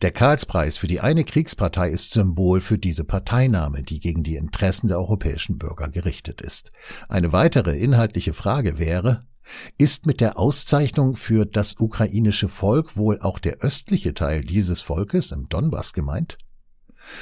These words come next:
Mit Zelensky wurde das perfekte Maskottchen für die aktuellen geopolitischen Ablenkungen gefunden. Man stelle sich vor, diese Rolle müsste nun Petro Poroschenko ausfüllen.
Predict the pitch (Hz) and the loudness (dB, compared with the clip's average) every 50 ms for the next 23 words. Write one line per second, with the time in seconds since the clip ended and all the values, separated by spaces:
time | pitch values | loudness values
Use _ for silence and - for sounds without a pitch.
0 | - - - 127 139 143 - - 165 151 147 160 185 - - - 175 156 135 139 | -14 -4 2 4 4 4 4 6 6 6 8 6 6 4 6 6 6 6 8 6
1 | 147 135 135 120 131 123 - - - 123 117 104 - - 120 107 - - - 95 | 6 4 4 4 4 4 4 4 4 2 2 2 2 -2 -4 -4 -2 0 0 2
2 | 90 87 85 - - - - - 95 - - - - 101 87 82 78 - - 80 | 2 2 2 0 -2 -4 -2 -2 -2 -2 -2 -4 -2 0 0 0 0 -2 -4 -4
3 | - - - 85 85 - - - 69 78 85 85 82 76 87 87 85 82 78 - | -4 -4 -4 -6 -8 -6 -4 -4 -2 0 0 0 0 0 0 0 0 0 -2 -2
4 | - 85 78 85 80 87 82 - - 80 - - - - - 73 76 73 71 - | -2 -2 -2 -2 -2 -2 -4 -4 -4 -6 -6 -8 -8 -8 -6 -4 -4 -4 -2 -2
5 | 85 76 71 76 80 78 95 95 - - - 60 55 - - - - - - - | -4 -2 -2 -2 -2 -2 -4 -4 -4 -6 -6 -4 -6 -6 -8 -10 -10 -10 -10 -10
6 | - - - - - - 98 110 - - - 143 175 196 175 - 123 - - - | -14 -16 -16 -8 -4 -2 0 0 0 2 2 4 4 4 4 2 0 0 2 4
7 | 151 143 123 - - 143 165 143 143 123 85 92 113 151 170 151 120 104 95 95 | 4 4 4 4 4 2 4 6 6 4 4 4 4 4 6 6 6 6 6 4
8 | 92 - - - 95 80 95 107 131 139 107 - - 90 92 - - - - - | 4 2 2 2 2 2 4 4 4 4 2 2 0 -4 -4 -4 -4 -6 -4 -2
9 | 92 65 - - - - - 92 156 - - 76 - - - - - - - - | -2 -2 -2 -4 -4 -2 -2 0 0 0 -2 -4 -4 -6 -8 -10 -8 -6 -6 -6
10 | - - - - | -6 -6 -8 -10